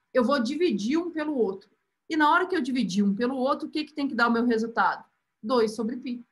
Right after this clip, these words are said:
Então, parece uma questão complicada, mas não é. "Ah, Ju, como é que eu vou fazer isso?" Vem aqui e calcula, ó. Volume de prisma. Como é que a gente calcula o volume de prisma? Área da base vezes a altura.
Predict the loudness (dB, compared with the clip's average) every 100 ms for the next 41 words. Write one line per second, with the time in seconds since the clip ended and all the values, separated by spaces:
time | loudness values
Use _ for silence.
0 | _ _ _ _ -8 0 2 2 2 4
1 | 6 4 2 0 -2 0 0 -2 -4 -6
2 | -10 -2 2 2 2 2 2 2 0 0
3 | -2 -4 -14 _ _ 0 2 2 0 0
4 | 0 0 -4 0 0 2 2 0 -6 -14
5 | -16 -2 0 2 0 -2 0 0 0 -6
6 | -4 -4 -4 -6 _ _ _ _ 0 4
7 | 6 4 4 -2 -2 -4 -2 0 -2 -6
8 | -14 -2 0 0 -2 -4 -2 -2 2 2
9 | 4 2 2 -2 -6 -10 -12 -16 -18 _
10 | _ -2 2 2 2 2 4 4 4 0
11 | -8 -12 -8 2 2 4 0 -2 -8 -10